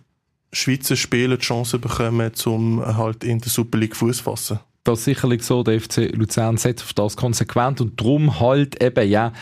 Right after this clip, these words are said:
Speaker 2: vielleicht das ein oder andere Mal das Problem, dass es nicht so läuft, dass Konstanz fehlt,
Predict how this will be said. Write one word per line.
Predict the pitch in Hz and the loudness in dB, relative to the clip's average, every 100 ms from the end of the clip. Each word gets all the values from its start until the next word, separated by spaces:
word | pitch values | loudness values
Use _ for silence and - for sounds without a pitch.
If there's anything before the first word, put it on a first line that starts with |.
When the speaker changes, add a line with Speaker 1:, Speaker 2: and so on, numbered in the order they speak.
| - - - | -18 -18 -8
Speaker 2:
vielleicht | - 135 - | 0 0 2
das | 123 - | 0 -2
ein | - 113 135 131 | 0 0 2 0
oder | - 113 - | -2 -2 0
andere | 104 117 120 113 113 | 0 0 2 2 2
Mal | 110 110 120 | 2 2 2
das | 113 110 | 0 -2
Problem, | - 98 104 107 120 123 | -2 -2 2 2 2 0
dass | - 104 | 0 0
es | 107 - | 0 0
nicht | 123 117 | 0 0
so | 107 110 | 0 2
läuft, | 101 110 131 - | 2 2 0 -2
dass | 104 | -6
Konstanz | - 113 104 - 123 135 - | -2 -2 0 0 0 0 0
fehlt, | 131 120 123 | 0 0 0